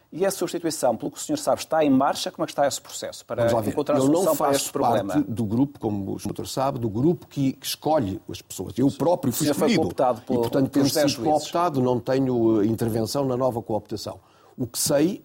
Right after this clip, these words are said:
Speaker 2: eh, é aquilo que me chega, não faço perguntas sobre isso, não participo, não interfiro, porque é a melhor maneira de preservar a integridade do processo de, de cooptação.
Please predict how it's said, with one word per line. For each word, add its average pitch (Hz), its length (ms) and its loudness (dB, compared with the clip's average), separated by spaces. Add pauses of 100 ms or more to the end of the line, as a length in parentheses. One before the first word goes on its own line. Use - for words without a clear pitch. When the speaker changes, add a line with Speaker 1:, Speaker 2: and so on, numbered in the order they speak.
(120)
Speaker 2:
eh, 120 420 -4
é - 20 -2
aquilo 101 240 -8
que - 80 -10
me 110 80 -4
chega, 143 340 0
não 113 140 -2
faço 107 300 -8
perguntas 107 400 -6
sobre 104 260 -2
isso, 143 180 -2
não 170 160 4
participo, - 640 -4
não 147 240 4
interfiro, 143 600 2 (240)
porque - 160 -4 (160)
é - 20 -8
a 117 40 -2
melhor 131 260 2
maneira 135 400 2
de - 80 -12
preservar 123 680 0 (260)
a - 80 -2
integridade 127 680 2
do 120 100 -6
processo 131 540 -4
de, 127 260 0
de 110 100 -6
cooptação. - 640 -6